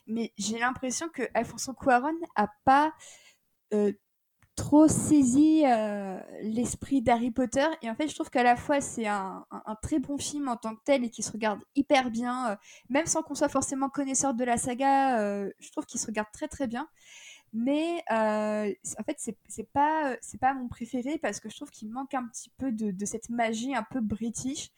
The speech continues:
Et, euh, Alfonso Cuarón, c'est, euh, le seul réalisateur non britannique, euh, de la saga. Et je me disais qu'au début, ça pouvait faire un peu de bien d'avoir une perspective un peu plus, euh,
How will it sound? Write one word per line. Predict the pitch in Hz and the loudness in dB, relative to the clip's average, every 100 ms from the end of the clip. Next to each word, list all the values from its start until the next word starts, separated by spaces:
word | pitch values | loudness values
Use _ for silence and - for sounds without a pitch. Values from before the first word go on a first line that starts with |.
| - - - - _ | -20 -20 -20 -20 _
Et, | - 226 220 | 0 4 6
euh, | 214 214 202 | 6 6 4
Alfonso | 220 208 - 247 | 0 -4 -8 -4
Cuarón, | - 254 254 302 294 226 | 2 4 4 0 0 -2
c'est, | - - 220 214 | -4 -2 0 2
euh, | 202 | 2
le | 196 | 0
seul | 196 254 233 | -2 -2 0
réalisateur | 214 214 226 220 220 220 214 240 233 214 | 0 0 -2 -2 0 0 0 -2 -4 -4
non | 247 320 | -4 -4
britannique, | 240 247 254 240 233 254 - | -4 -4 -4 -4 -6 -12 -8
euh, | 220 208 | -6 -6
de | 196 | -6
la | 208 202 | -4 -4
saga. | 214 208 277 - - - | -6 0 0 0 -14 -18
Et | 226 | -10
je | 226 | -6
me | |
disais | 214 233 294 | -4 -2 -2
qu'au | 285 | -2
début, | 240 226 | -4 -4
ça | 285 | -6
pouvait | 269 226 226 | -6 -6 0
faire | 254 233 | 2 2
un | |
peu | 226 247 | 0 -6
de | |
bien | 196 - 277 | -6 -4 -2
d'avoir | 233 214 208 | -2 -4 -6
une | |
perspective | 214 226 - 220 - 262 | -8 -10 -10 -12 -10 -6
un | 226 | -6
peu | 208 214 | -6 -12
plus, | - 233 214 | -12 -14 -8
euh, | 208 190 | -6 -6